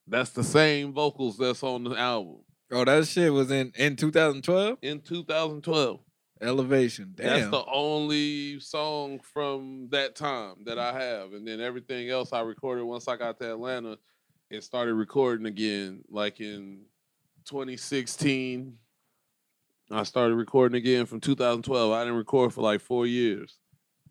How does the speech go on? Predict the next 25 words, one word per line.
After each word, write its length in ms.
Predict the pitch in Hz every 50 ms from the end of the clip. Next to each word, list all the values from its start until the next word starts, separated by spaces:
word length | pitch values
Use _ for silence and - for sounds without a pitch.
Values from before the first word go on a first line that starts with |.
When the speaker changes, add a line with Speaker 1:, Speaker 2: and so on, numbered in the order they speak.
| _ _ _ _ _ _ _ _ _ -
Speaker 2:
Yeah, 380 | 127 131 127 120 113 113 113
I 40 | 147
damn, 540 | 165 151 143 143 143 143 139 139 135 131 123 120
that's, 160 | 135 160 165
like, 160 | 151 135 131
my 120 | 135 131
favorite 420 | 127 - - 135 151 147 147 143 120
joint 280 | 120 139 147 151 143 147
on 240 | 160 165 165 156 143
there, 280 | 131 127 120 110 104 101
uh, 360 | 110 113 110 107 101 101 107
Elevation. 680 | 110 110 110 107 107 113 113 110 113 - - 101 101 95 92 _ -
Speaker 1:
I 140 | 110 110
recorded 540 | 113 117 123 113 - 127 120 113 110 113 107
that. 220 | 123 131 139 131 - - -
Them 280 | 107 123 123 120 117 101
vocals 400 | 95 120 139 143 - 143 120 117 117
is 180 | 117 113 107
the 120 | 107 120 113
re-, 140 | 110 104 - _ -
vocals 360 | 120 127 127 131 139 131 127
I 100 | 127 127
recorded 520 | 127 127 113 - 147 135 135 135 131 123
in 160 | 123 123 123 123
Logic 520 | 127 135 139 131 123 113 120 117 113 -